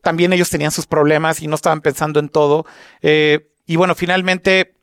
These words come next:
lo, lo último que tuvimos de opción fue que conocimos a la gente de Vine. Eh,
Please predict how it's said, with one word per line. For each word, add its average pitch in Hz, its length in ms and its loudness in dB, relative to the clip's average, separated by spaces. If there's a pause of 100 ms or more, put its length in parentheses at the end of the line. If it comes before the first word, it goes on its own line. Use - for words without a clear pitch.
lo, 160 280 2
lo 160 160 2
último 220 560 2
que 160 80 -4
tuvimos 160 400 -4
de 156 60 4
opción 170 500 -4 (360)
fue 170 160 0
que 175 120 -6
conocimos 175 400 -2
a 175 80 0
la - 80 0
gente 160 280 -4
de 143 120 2
Vine. 147 380 -2 (600)
Eh, 151 580 2